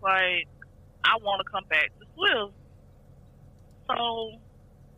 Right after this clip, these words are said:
I told her, no, she was with Swift. I mean, she was, she was with the company that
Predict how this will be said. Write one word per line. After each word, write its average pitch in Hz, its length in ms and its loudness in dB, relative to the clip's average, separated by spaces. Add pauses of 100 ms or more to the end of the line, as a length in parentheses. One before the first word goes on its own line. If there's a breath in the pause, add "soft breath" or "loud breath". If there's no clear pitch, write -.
(1400)
I 254 220 6 (140)
told 262 380 2
her, 196 420 0 (1200)
no, 285 140 6 (100)
she 349 80 0
was 339 160 -8
with 269 180 -2 (100)
Swift. 269 360 0
I 269 80 4
mean, 269 160 2 (200)
she 277 100 2
was, 269 160 -8 (280)
she 262 80 -4
was 247 160 -20
with 240 160 -6 (140)
the 226 60 -14
company 226 320 -6
that 208 100 -10